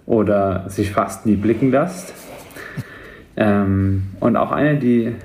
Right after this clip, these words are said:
ja, der egal ist, wie die eigene Vergangenheit aussieht oder wie die Perspektive,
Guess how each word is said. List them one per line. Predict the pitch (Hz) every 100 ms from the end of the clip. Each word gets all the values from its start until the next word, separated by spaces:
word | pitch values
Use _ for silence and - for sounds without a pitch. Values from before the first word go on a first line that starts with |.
| - - _ -
ja, | 120 104 95 - - _ _ -
der | 107
egal | 113 107 120 98
ist, | 92 92
wie | 104
die | 98 101 98 95
eigene | - 98 110 101
Vergangenheit | 101 101 123 120 104 -
aussieht | 98 98 - 104 101 - - - - - -
oder | - 107 104 98 98 95 98
wie | 107
die | 104 98 98
Perspektive, | 92 104 - 101 98 135 120 117 107 104 98